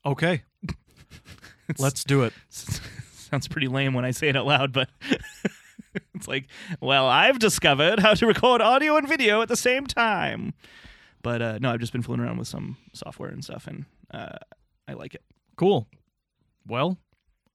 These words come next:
Speaker 1: I'll do it.
Speaker 2: Okay. <laughs> We'll start, of course, with Bart's Nightmare. <laughs>
Speaker 1: Uh.
Speaker 2: Maybe, like, Bart's Nightmare and Virtual Bart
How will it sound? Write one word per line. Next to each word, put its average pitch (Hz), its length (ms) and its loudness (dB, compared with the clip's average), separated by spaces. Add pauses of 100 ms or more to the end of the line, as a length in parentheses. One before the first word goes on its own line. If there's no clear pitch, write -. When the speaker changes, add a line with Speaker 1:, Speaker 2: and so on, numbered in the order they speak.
(140)
Speaker 1:
I'll 147 400 0
do 127 240 -2
it. - 160 -6 (240)
Speaker 2:
Okay. - 400 0
<laughs> - 1500 -20 (1120)
We'll 123 140 -8
start, 143 300 0
of 120 100 -8
course, - 360 -2
with 143 140 -4
Bart's 131 260 -4
Nightmare. 131 340 -2
<laughs> - 160 0 (360)
Speaker 1:
Uh. 117 260 -4 (2750)
Speaker 2:
Maybe, 147 120 -2
like, 165 180 0
Bart's 139 260 -2
Nightmare 139 320 -2
and 127 140 0
Virtual 123 300 -2
Bart 120 320 -4